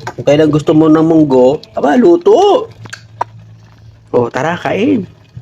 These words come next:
Ano, di ba? Sarap. Mm. Papapakain ka talaga. O, tara, kain tayo, ha?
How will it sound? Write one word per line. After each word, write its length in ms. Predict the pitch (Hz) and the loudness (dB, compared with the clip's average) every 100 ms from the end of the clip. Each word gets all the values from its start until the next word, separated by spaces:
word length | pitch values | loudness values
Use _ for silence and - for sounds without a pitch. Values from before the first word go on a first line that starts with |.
| - _ _ _ _ _ - | -20 _ _ _ _ _ -14
Ano, 320 | 185 131 113 | -6 -4 -2
di 80 | 113 | -2
ba? 320 | 120 160 233 | -2 -4 -8
Sarap. 480 | - 120 123 202 277 _ - | -8 -4 -4 -6 -8 _ -12
Mm. 400 | 117 117 107 104 - - 156 - - - - - - - | -4 -4 -4 -8 -14 -12 -10 -12 -16 -18 -18 -20 -16 -10
Papapakain 640 | - 110 - 101 104 101 | -6 -6 -6 -6 -6 -8
ka 160 | 104 104 | -8 -6
talaga. 480 | 104 107 110 117 | -6 -4 -4 -4
O, 160 | 104 104 | -2 -2
tara, 240 | 110 107 | -4 -4
kain 240 | 101 101 101 | -4 -6 -6
tayo, 320 | 104 98 98 | -6 -6 -8
ha? 240 | 98 95 | -8 -8